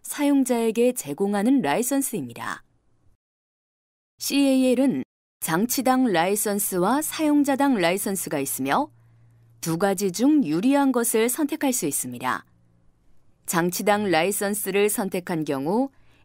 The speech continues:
해당 장치를 통해 접속하는 사용자의 수에는 제한이 없으며 마찬가지로 사용자당 라이선스를 선택한 경우 해당 사용자가 사용하여 접촉하는 장치의 수에는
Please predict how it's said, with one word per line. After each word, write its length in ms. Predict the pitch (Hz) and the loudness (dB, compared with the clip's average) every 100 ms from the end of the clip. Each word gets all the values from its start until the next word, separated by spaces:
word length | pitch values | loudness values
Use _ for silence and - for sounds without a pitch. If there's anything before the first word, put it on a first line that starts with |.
| - | -2
해당 300 | 254 269 254 | 0 2 2
장치를 460 | 247 247 254 233 | 2 0 0 -2
통해 340 | 233 220 226 226 | 0 -2 -2 -2
접속하는 720 | 196 151 202 196 190 220 302 | -4 -4 -6 -4 -2 0 0
사용자의 640 | - 294 277 262 254 247 | -2 0 2 2 2 0
수에는 480 | 247 247 220 254 302 | 0 -2 0 2 0
제한이 440 | - 143 160 240 | -2 -6 -2 0
없으며 600 | 247 233 - 156 180 101 - _ _ _ _ | 0 -2 -4 -4 -2 -4 -6 _ _ _ _
마찬가지로 840 | 160 165 285 262 254 208 247 135 - _ _ - | -4 0 2 2 2 0 0 0 -4 _ _ -12
사용자당 720 | - 285 285 262 254 269 214 | 0 4 4 4 2 2 2
라이선스를 640 | 170 220 240 233 240 220 247 | 2 0 0 -2 0 -2 0
선택한 460 | 254 226 - 156 | -2 -4 -4 -4
경우 360 | 135 131 247 339 _ _ _ _ _ - | -4 -2 -2 -2 _ _ _ _ _ -2
해당 320 | 285 269 277 | 0 2 2
사용자가 680 | 285 294 269 254 247 240 247 | 0 0 2 2 2 0 -2
사용하여 600 | 247 254 226 220 220 226 | -2 -2 0 0 0 -2
접촉하는 720 | 165 - 190 180 196 190 196 | -4 -6 -8 -6 -4 -2 -4
장치의 560 | - 147 151 - 170 170 | -4 -6 -6 -4 -2 -2
수에는 560 | - 160 131 143 269 | -2 -4 -2 0 0